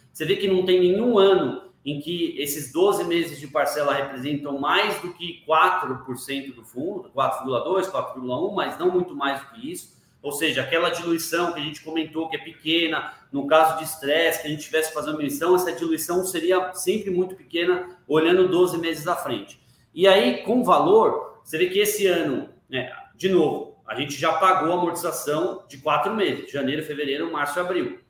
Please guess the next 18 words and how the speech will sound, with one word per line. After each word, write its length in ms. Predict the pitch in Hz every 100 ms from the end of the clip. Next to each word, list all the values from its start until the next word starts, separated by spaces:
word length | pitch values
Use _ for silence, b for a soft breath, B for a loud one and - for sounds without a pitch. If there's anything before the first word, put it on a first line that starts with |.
| _
O 80 | 107
fundo 300 | - 147 170
tá 140 | 170
pagando 440 | 175 196 - 165 180
amortização 600 | 180 180 180 185 - 165
todo 240 | 170 170
mês, 260 | 170 156 175
aproximadamente 640 | 160 135 143 147 147 143
ali 220 | 151 147 127
dois, 420 | 123 139 156 -
dois 140 | 131
milhões 260 | 127 131 127
e 60 |
cem, 260 | - 139 147
dois 160 | 127 127
milhões 300 | 135 139 -
e 20 |
duzentos. 480 | 349 - 143 -